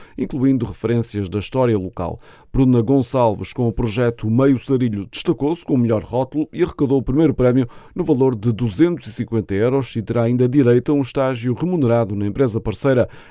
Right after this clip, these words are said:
Ana Beatriz Rodrigues e António Pereira, com Sabores da Póvoa e Patrões, alcançaram o segundo e terceiro lugares, respectivamente, tendo sido premiados pela organização com cento e cinquenta euros cada um. Diana Pinheira, com Poveirinho, terminou em quarto lugar,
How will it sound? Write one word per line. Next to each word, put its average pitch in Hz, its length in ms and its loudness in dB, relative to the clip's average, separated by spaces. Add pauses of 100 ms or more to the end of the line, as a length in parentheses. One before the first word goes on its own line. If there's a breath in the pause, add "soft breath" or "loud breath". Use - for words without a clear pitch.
Ana 127 320 2
Beatriz 123 480 2
Rodrigues 123 600 0
e 120 240 2
António 131 340 2
Pereira, 120 360 2
com 127 240 -2
Sabores 127 480 0
da 131 100 0
Póvoa 117 480 -2
e 147 80 -4
Patrões, 135 540 2
alcançaram 127 560 0
o 110 40 -6
segundo 127 460 0
e - 100 -8
terceiro 113 360 -4
lugares, 104 400 -2 (280 soft breath)
respectivamente, 107 720 -4
tendo 139 220 -2
sido 123 180 -4
premiados 139 520 0
pela 120 240 0
organização 120 680 0
com 123 260 -2
cento 175 360 -2
e 127 40 -2
cinquenta 117 420 -4
euros 113 260 -2
cada 117 220 0
um. 135 140 4 (380 loud breath)
Diana 156 380 4
Pinheira, 104 440 2
com 123 220 -2
Poveirinho, 117 600 2
terminou 113 500 0
em 101 60 -2
quarto - 300 -6
lugar, 135 300 4